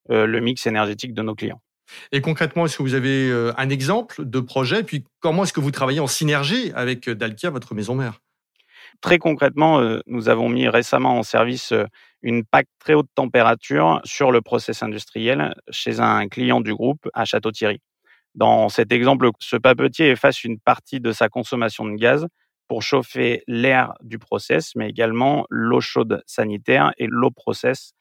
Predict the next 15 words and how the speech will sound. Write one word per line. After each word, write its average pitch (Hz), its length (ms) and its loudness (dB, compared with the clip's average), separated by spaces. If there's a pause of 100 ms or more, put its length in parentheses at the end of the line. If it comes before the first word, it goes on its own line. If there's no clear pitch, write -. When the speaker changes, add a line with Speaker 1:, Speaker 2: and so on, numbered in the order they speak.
Speaker 1:
grâce 117 400 2
à 107 240 4
l'une 123 240 0
de 113 80 0
nos 107 140 -2
pac 120 280 2
T 104 80 -2
H 98 160 -2
T 120 120 -4
innovantes. 104 340 -6 (500)
Et 110 60 -6
donc, 123 240 4
ça - 200 2
a - 20 8
été 127 420 2